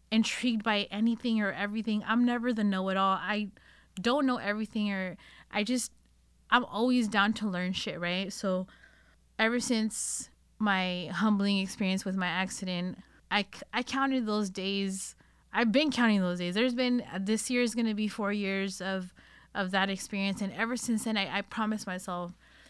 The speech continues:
you know, whatever you believe in. I mean, not everyone believes in God, and I'm okay with that. Not everyone believes in, you know, the law of attraction. I'm okay with that. But you have to somehow, some way believe in yourself.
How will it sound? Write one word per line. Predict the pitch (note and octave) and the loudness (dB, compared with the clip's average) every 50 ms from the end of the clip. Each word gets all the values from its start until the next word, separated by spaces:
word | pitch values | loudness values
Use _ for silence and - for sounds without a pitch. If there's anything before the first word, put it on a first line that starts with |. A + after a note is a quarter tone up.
| - _ _ | -20 _ _
you | A#3 | -6
know, | G3+ F#3+ G3 | -6 -2 2
whatever | A3+ C#4 F4 G4+ G#4+ | 2 4 4 2 2
you | G#4 F4+ F4 C#4 | 0 2 2 2
believe | A3 A3+ A3+ A3 G3 | 2 2 2 2 2
in. | F#3+ F#3 | 0 0
I | F#3 G3 G#3 | 0 0 2
mean, | A3 A3+ A3+ | 2 4 4
not | A3+ A#3+ C4 C#4 C4 | 4 4 4 2 2
everyone | A3+ B3 A#3+ C4 C4 C4 B3+ B3 A#3 | 2 2 2 2 0 0 0 0 0
believes | A#3 A#3+ A#3+ A3+ | 0 -2 -2 0
in | A#3 A3+ A3 | 0 0 0
God, | A3 A3 A3+ A3+ | 0 0 2 2
and | A3 G#3+ | 2 2
I'm | G#3+ A3 A3 | 2 2 0
okay | G#3+ - - A3+ A3+ | 0 -2 -4 -4 -4
with | A3 G#3+ - | -4 -4 -2
that. | A3 G#3+ G#3+ G#3+ | -2 0 2 2
Not | G#3 G3+ G#3 | 2 0 0
everyone | G#3 G#3+ A3 A3+ A3 A3 A3 A3 A3 - - - - - _ - | 0 0 0 2 2 4 2 2 0 -2 -8 -20 -20 -20 _ -4
believes | G#3+ G#3+ G#3+ G#3+ G#3+ G#3 G#3 G#3 | -2 0 2 2 0 0 -2 -4
in, | F3 G3+ G#3 G3+ G3+ | -4 -2 -2 -2 -2
you | G3+ G3 | -2 -2
know, | G3 F#3+ F#3+ | -2 -2 -2
the | G3+ G#3+ | 0 2
law | G#3+ G#3 G#3 | 2 2 2
of | G#3 | 2
attraction. | A3 G#3+ - - A3+ G#3 G3+ - - A3 | 0 -2 -4 -4 -4 -4 -2 -2 0 2
I'm | G#3 G3+ G#3 G#3 | 4 4 4 2
okay | G3+ - - A3 | 2 0 -2 -4
with | A3 G#3 | -4 -2
that. | - G#3+ G#3 G3 | -2 -2 0 0
But | G3 G3+ F#3+ F3+ - - - - - - - _ - | 0 0 -2 -2 -6 -14 -20 -20 -20 -20 -20 _ -2
you | A#3 C4+ | -2 0
have | B3+ E4+ F4+ F4 - | 2 2 0 0 0
to | D4 C4+ | -2 -2
somehow, | B3 - - D4 D4 C#4 B3+ D4 C#4 C#4 | -2 -2 -2 -2 -2 0 0 0 0 0
some | - - C#4 C4+ C4 | -2 -2 -2 0 0
way | C4 C4+ C4+ | 2 0 0
believe | G#3+ G3+ G3+ A#3 A#3+ A3+ | 0 0 0 0 2 2
in | A#3+ G#3+ G3 | 2 2 2
yourself. | F#3 E3 D#3+ - - - - G3 F#3 F#3 E3+ D#3+ D#3+ - - | 0 -2 -4 -6 -8 -4 -2 -2 -2 -2 -4 -8 -12 -16 -20